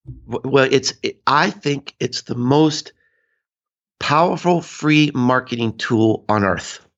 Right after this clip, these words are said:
And it's probably the least known. <laughs> And if you could just start mastering,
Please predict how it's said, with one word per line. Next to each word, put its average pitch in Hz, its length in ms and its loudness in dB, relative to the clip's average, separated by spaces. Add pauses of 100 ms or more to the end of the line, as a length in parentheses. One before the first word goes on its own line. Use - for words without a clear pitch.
(1200)
And 123 500 0 (320)
it's 117 180 -4
probably 139 640 2
the 117 320 -4
least 127 360 0
known. 104 360 2
<laughs> - 60 0 (1600)
And 135 160 2
if 131 160 -2
you 127 60 -2
could 120 240 -8
just 196 280 0
start 156 320 -2
mastering, 117 920 -2